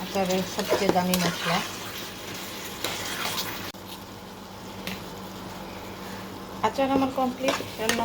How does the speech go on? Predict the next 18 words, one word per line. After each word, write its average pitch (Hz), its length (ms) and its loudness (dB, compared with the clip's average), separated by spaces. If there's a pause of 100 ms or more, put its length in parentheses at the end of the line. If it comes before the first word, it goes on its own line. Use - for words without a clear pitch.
হয়ে 233 200 2
গেছে। 240 240 -2 (840)
এখন 294 220 4
যে 294 60 6 (100)
মশলাটা 254 420 4
আমি 254 180 4
বানিয়েছিলাম, 233 600 4 (960)
ওটাকে 226 380 2 (140)
আমি 220 140 2 (100)
ব্লেন্ডারে 208 580 6
এরকম 240 320 2 (220)
আদো 196 220 4
আদো 208 140 6 (120)
করে 214 200 4 (720)
ব্লেন্ড 196 260 6
করে 208 220 8
নিছি। 208 260 -2 (340)
এইটা 233 260 4